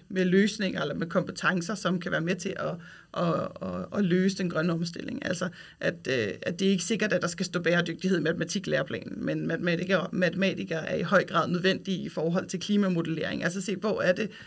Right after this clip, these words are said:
at kompetencerne for det enkelte fag kan spille ind i en klimadiskussion eller en grøn omstilling, en bæredygtighedsdiskussion.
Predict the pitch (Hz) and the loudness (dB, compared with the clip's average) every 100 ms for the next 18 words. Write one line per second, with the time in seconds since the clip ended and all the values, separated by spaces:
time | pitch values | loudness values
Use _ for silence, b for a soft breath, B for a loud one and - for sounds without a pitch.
0 | B B - - - 196 170 170 - 180 | B B -6 -6 -2 0 0 2 4 4
1 | 185 107 101 - 92 196 - 87 - - | 2 -2 -2 -4 -2 -2 -2 -4 -4 -4
2 | - 196 - - 214 202 - 175 - 226 | -2 -2 -4 -8 -6 -6 -2 -2 0 0
3 | 233 - - 208 180 B B B _ - | 0 -2 -6 0 0 B B B _ 0
4 | 190 196 190 180 170 - 175 - - - | 2 6 6 6 2 -4 -6 -6 -4 -4
5 | - 165 165 - - 165 170 - - 175 | -2 -2 0 -2 0 -2 -4 -6 -6 -2
6 | 160 156 170 170 170 170 - - - - | -2 -2 -6 -8 -8 -8 -12 -14 -16 -16